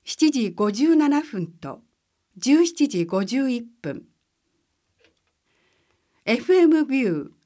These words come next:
室蘭まちづくり放送株式会社。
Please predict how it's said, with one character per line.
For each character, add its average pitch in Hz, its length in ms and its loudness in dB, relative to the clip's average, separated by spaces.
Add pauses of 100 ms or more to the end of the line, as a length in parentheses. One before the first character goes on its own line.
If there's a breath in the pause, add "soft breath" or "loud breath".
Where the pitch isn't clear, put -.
(180)
室 320 280 4
蘭 233 260 0
ま 190 100 -2
ち 320 120 -2
づ 320 160 -2
く 320 120 -2
り 294 120 2
放 277 240 -4
送 156 320 -8
株 196 260 -6
式 240 260 -6
会 202 160 -6
社。 - 340 -12